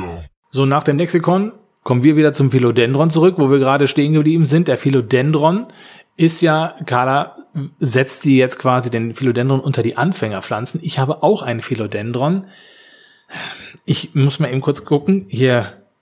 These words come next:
äh, sucht der Chef noch selbst im, im Handy schnell nach, damit er weiß,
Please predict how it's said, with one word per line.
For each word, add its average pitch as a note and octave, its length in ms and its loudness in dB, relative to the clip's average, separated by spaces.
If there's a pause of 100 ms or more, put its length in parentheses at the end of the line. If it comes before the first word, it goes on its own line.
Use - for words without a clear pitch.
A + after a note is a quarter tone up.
(140)
äh, A#2+ 300 -4
sucht C3 280 -8
der A#2+ 80 -2
Chef - 240 -8
noch A2+ 80 -10
selbst - 320 -10
im, A2+ 340 -8
im A#2+ 180 -6
Handy C#3 300 -2
schnell B2+ 260 -2
nach, B2 220 -2
damit A#2+ 300 -4
er A2+ 380 -6
weiß, B2 540 -4